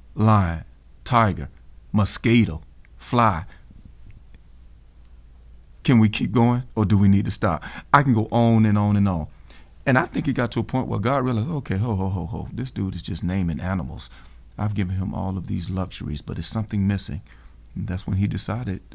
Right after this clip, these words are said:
to put Adam to sleep. And when Adam awakened, he awakened to the finest specimen ever known to man. And that was woman. So it is an at-, it is a credit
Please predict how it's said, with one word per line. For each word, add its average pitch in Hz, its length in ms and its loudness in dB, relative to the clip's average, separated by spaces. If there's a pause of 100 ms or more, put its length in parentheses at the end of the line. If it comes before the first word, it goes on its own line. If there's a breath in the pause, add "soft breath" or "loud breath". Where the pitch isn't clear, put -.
(220)
to 107 100 -10
put 98 220 -6
Adam 98 280 -2
to - 160 -10
sleep. 113 360 -6 (840 soft breath)
And 92 120 -2
when 92 140 0
Adam 98 360 0
awakened, 92 560 -4 (420 soft breath)
he - 140 -6
awakened 98 500 -4 (140)
to - 120 -8
the 104 120 -10
finest 110 600 -2
specimen 90 580 -6 (500)
ever 117 200 0
known 101 520 4 (100)
to - 100 2
man. 98 540 4 (540 soft breath)
And 80 160 -4
that 95 140 -4
was 101 140 -2
woman. 104 560 -2 (1040 soft breath)
So - 220 2
it 131 160 4
is 123 160 0
an 107 240 0
at-, 110 260 -2
it 123 140 0
is 117 160 0
a 107 60 -2
credit 135 500 -4